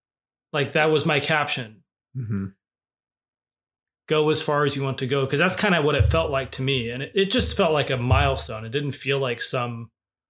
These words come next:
Speaker 1: thing. It just felt like, it almost felt like the beginning, you know, because people are like, "Marathons are so crazy." No, they're just not. Literally,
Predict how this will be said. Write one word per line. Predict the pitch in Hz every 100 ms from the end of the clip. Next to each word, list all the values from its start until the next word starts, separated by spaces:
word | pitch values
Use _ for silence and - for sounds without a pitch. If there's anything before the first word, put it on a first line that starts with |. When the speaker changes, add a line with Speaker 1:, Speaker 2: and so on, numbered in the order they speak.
| _ _ _ _
Speaker 1:
thing. | - 160 139 117
It | 127
just | 127 135 -
felt | 143 135
like, | 127 120 - - _ _ _
it | 151
almost | 160 214 -
felt | 156
like | 151 143
the | 135
beginning, | 131 131 156 190 113 120 _ _ _ _ _ _ _ _ _ _ -
you | 143
know, | 127 120 143 143 _ _ _ _ _ _ _ _ _ _ _ _
because | 147 147 139
people | 185 180 160
are | 151
like, | 143 139
"Marathons | 143 170 165 147 139
are | 131
so | 131 165 147
crazy." | - 170 156 135
No, | 156 175
they're | 147 131
just | 139 131
not. | 120 139 107 92 - _ _ _ _ _ _ _ _ _ -
Literally, | 160 220 226 190 160 -